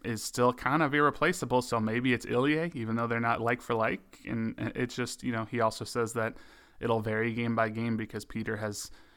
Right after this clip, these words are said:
so much depth at the midfield. So, I don't know.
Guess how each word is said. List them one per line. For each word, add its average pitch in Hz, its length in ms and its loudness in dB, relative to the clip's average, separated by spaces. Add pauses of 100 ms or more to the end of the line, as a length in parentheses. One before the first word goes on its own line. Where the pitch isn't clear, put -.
(100)
so - 380 2
much 110 280 0
depth - 340 -2
at 110 140 -6
the 107 60 -6
midfield. 107 560 -6
So, 117 340 -4 (840)
I 131 120 0
don't 117 80 0
know. 110 160 -2